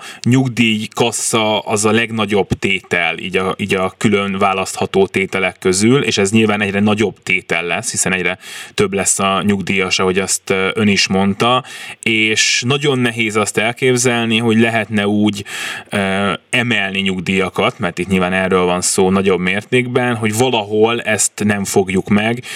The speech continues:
és hát nyilván ennek a legegyszerűbb formájának azt tűnik, hogy bizonyos, ö, nyugdíj mérték felett ezek az emelések már nem történnek meg, vagy nem olyan mértékben történnek. Egyszerűen fogalmazva,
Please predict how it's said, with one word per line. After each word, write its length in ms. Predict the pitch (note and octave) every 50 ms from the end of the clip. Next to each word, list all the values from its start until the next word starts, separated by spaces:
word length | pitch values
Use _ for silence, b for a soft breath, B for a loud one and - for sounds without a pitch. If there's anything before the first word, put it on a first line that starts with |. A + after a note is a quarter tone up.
| B B B B
és 140 | A#2 -
hát 100 | - G#2+
nyilván 280 | G#2+ A#2 A2+ G#2 G2+ G2+
ennek 220 | G2+ G2+ G2+ G2
a 60 | - G#2
legegyszerűbb 680 | G#2+ G#2+ G#2 - - - G2+ - - - G#2+ G2+ G2
formájának 720 | F2+ - - G#2+ G2+ G#2 G2+ G2 G2 G2+ G2 G2+ G2+ G2+ -
azt 220 | F#2 G2+ - -
tűnik, 300 | - G#2 G#2 A2+ A#2 A2
hogy 260 | - - A2 G#2 G2+ G2+
bizonyos, 580 | G2+ A2+ G#2 G#2 G2 G2 G2 F#2+ F2+ - - B B B B B B B -
ö, 60 | -
nyugdíj 580 | A2 G2+ F#2+ G2+ G#2+ G#2 G2 F2+ G2 F#2+ F#2+ G2
mérték 560 | G2 G2+ G2 F#2+ F#2+ - - G#2 G2 F#2 -
felett 560 | - - - A2 A2 A2+ A#2+ A#2+ - _ - - -
ezek 280 | G#2+ G2 G2+ F#2+ -
az 120 | G2+ F#2+ G#2
emelések 580 | F#2+ F#2 F2+ F2+ F#2 F#2+ F2+ - G#2 G2 -
már 200 | - G2 F#2+ F#2
nem 200 | F#2+ F#2+ F2 F2
történnek 580 | E2 E2+ E2+ E2+ - - F#2 F2 F2+ F2 E2+ -
meg, 200 | F#2+ F2 F2 F2+
vagy 120 | F2 F2+
nem 160 | F#2 F#2 F2
olyan 200 | F2 E2+ E2+ E2+
mértékben 580 | F2+ F#2 F2 E2 - - E2+ E2+ E2 E2+ E2+ F2
történnek. 580 | - A2 A2 A2+ - - A#2 G#2+ G#2+ G#2 G2+ -
Egyszerűen 480 | G2 - - - F#2 F2+ F2 D#2+ E2+
fogalmazva, 760 | - - A#2 A2+ A#2 A2 G#2+ G#2 G#2+ G2+ F#2+ G2+ G#2+ G#2